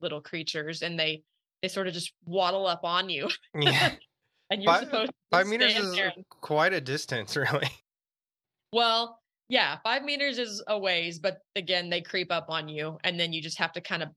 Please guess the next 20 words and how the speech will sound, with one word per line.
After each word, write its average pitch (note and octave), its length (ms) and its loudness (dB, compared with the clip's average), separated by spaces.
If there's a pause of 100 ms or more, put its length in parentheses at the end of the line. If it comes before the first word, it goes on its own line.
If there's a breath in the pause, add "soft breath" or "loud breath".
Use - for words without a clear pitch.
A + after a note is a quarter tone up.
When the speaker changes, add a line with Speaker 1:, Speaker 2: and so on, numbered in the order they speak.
Speaker 1:
back D#3 360 0
away D#3+ 460 0
or D#3 100 -4
just D3+ 240 -6
stand F3+ 300 -2
there E3+ 120 -2
and E3+ 140 -4
let D#3+ 140 -2
'em F3+ 140 -4
pass. D#3+ 760 -2 (380)
Speaker 2:
What F3+ 120 4
do A#3+ 80 0
they G#3+ 180 4
Speaker 1:
Do F#3 120 0
Speaker 2:
want? G3+ 260 4
Like, D3+ 160 4
do D3 140 -4
they, D3 180 -2
I D#3 80 -2
mean, C#3+ 400 -2